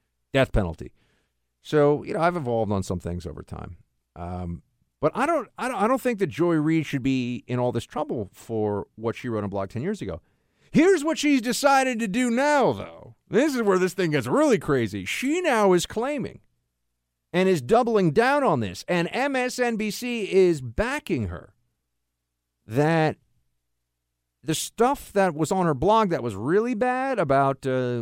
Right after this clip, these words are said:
uh, gay and lesbian, transgender community, um, was the result of a hacking. She now claims via a lawyer publicly that the F B I is investigating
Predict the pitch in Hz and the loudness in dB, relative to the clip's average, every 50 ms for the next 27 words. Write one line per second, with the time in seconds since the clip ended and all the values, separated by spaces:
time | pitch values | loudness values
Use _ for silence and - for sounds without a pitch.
0 | 101 80 107 117 117 104 - 143 143 139 139 143 143 139 131 123 120 117 101 - | -4 -4 -2 -2 -2 0 0 2 2 4 4 4 2 2 0 -2 -2 -6 -10 -10
1 | 117 123 127 135 135 117 131 135 131 123 - 135 127 127 120 - 123 127 131 127 | -8 -6 -4 -4 -4 -2 -2 -4 -4 -2 -2 -4 -2 -2 -2 -2 -2 -2 0 0
2 | 127 127 120 - 127 131 185 233 262 262 202 170 180 _ _ _ _ _ _ _ | -2 -2 -2 -2 -4 -2 -2 0 0 0 -2 -2 -2 _ _ _ _ _ _ _
3 | _ _ _ - 135 147 156 160 160 160 160 135 - - 151 143 156 160 160 151 | _ _ _ -4 0 2 2 2 2 0 0 -4 -6 -4 2 6 6 8 8 6
4 | 143 - - 120 156 160 160 151 135 180 208 214 208 202 185 190 196 175 147 160 | 4 -2 -4 -2 0 2 2 2 4 4 4 4 4 2 0 0 0 -2 -2 -2
5 | 220 269 302 - - 269 214 120 82 _ _ _ _ _ _ _ _ _ _ _ | -2 -4 -4 -4 -6 -6 -6 -6 -8 _ _ _ _ _ _ _ _ _ _ _
6 | _ _ _ _ _ _ _ _ - - - - 254 285 302 277 240 233 220 - | _ _ _ _ _ _ _ _ -10 -6 -2 0 0 2 2 2 2 0 0 0
7 | 214 214 208 208 196 151 156 208 226 208 160 160 156 175 208 247 277 277 214 165 | 0 2 2 2 2 0 0 0 0 2 2 2 2 4 6 6 6 6 4 2
8 | - - - 269 302 339 226 156 - - 95 95 127 180 - _ _ _ _ _ | 0 0 0 0 2 2 2 -2 -2 -4 -6 -6 -6 -8 -10 _ _ _ _ _
9 | _ - 143 147 180 175 120 - - 202 269 277 - - - 247 240 247 254 262 | _ -4 -2 -2 -2 -4 -6 -6 -6 -6 -6 -6 -6 -6 -2 0 0 2 2 0
10 | 262 254 233 185 165 110 131 160 165 160 165 180 170 143 117 110 110 127 247 302 | 0 0 0 0 0 0 2 2 2 2 2 0 0 0 0 -2 0 0 0 0
11 | - - - - 190 147 123 110 98 92 90 95 135 175 | 0 -4 -2 -2 -2 0 0 -2 -2 -2 -4 -6 -6 -8